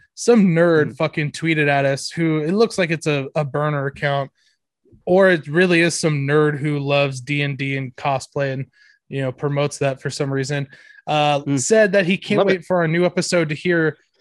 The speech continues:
Speaker 1: I'm assuming he's talking about me, whine about how
Speaker 2: Hmm.
Speaker 1: the Giants are, are lucky. Uh,
Speaker 2: <sighs> yes, I
Speaker 1: first of
Speaker 2: love
Speaker 1: all,
Speaker 2: seeing those tears run down your face.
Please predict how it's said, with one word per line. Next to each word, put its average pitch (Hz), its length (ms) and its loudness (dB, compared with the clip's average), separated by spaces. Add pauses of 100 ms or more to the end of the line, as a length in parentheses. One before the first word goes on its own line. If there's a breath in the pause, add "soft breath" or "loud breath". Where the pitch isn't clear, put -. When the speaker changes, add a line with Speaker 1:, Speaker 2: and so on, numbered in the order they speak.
(220)
Speaker 1:
I'm 156 140 0
assuming 190 400 2
he's 143 320 -2
talking 160 360 0
about 135 260 -2
me, 160 340 0
whine 151 440 0
about 139 300 -2
how 147 140 2
Speaker 2:
Hmm. 143 60 0
Speaker 1:
the 143 60 2
Giants 143 500 -2
are, 135 240 0 (400 loud breath)
are 143 100 2
lucky. 143 640 -2 (360)
Uh, 175 380 2 (140)
Speaker 2:
<sighs> - 160 -14
yes, 127 400 -6
I 135 60 2
Speaker 1:
first 139 140 4
of 139 60 4
Speaker 2:
love 143 160 6
Speaker 1:
all, 196 100 6
Speaker 2:
seeing 190 120 4
those 127 140 -2
tears 123 280 -2
run 120 140 -2
down 117 180 -4
your 113 140 -10
face. 117 340 -10